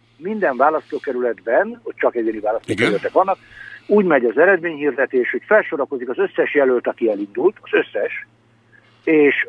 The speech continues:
Speaker 1: az alapján, tehát ott van a munkáspárti, a konzervatív, a liberális demokrata, és meg a többiek is, akik
Speaker 2: Mhm.
Speaker 1: indulnak,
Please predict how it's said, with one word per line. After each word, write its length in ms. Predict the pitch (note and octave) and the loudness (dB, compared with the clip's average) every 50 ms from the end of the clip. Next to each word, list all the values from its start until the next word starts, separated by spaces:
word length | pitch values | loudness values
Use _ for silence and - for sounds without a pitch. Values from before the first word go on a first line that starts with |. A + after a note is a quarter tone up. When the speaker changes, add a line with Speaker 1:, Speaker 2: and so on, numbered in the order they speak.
| - _ | -2 _
Speaker 1:
az 180 | - - - - | 2 2 4 2
alapján, 400 | D3+ B2+ B2 A2+ - C#3 C3+ C3+ | 0 -2 -2 -2 0 0 0 0
tehát 160 | - C#3 - | -2 -2 -2
ott 120 | G#3 F#3+ - | -2 -2 -2
van 160 | E3 C#3+ - | -2 -2 0
a 140 | - A3 G3+ | 2 0 0
munkáspárti, 720 | - C#3+ G#3 A#3 - - F3 - - - D#3 B2+ - - D3 | 0 0 -2 0 2 2 0 2 2 0 0 0 0 -4 -8
a 80 | C#3 - | -6 -4
konzervatív, 580 | - F#3 F3 D3 D#3 C#3 B2 B2 - A#2 F#2+ | -2 -2 -2 0 0 0 0 0 -2 -4 -6
a 40 | F#2 | -4
liberális 420 | G#2 D#3 E3 F#3+ E3+ D3+ C#3+ B2 | -2 0 2 4 4 4 2 0
demokrata, 340 | C3 C3 B2 B2 A#2+ A2+ B2 | -2 -4 -4 -6 -8 -8 -8
és 80 | A#2 - - | -8 -2 0
meg 120 | A3+ G#3 | 0 2
a 100 | G3 F3+ - | 2 0 0
többiek 440 | - G3+ E3+ B2 A#2 A#2+ A2+ G2+ - | 0 -2 -2 -2 -4 -4 -4 -4 -6
is, 160 | _ A2 - B2+ | _ -12 -12 -12
akik 200 | A#2+ - G#2+ A2+ | -12 -10 -10 -8
Speaker 2:
Mhm. 80 | D#3 G#3 A#3 - | -8 -8 -10 -12
Speaker 1:
indulnak, 300 | F3+ G3+ G#3+ G#3 G#3 | -14 -12 -8 -6 -6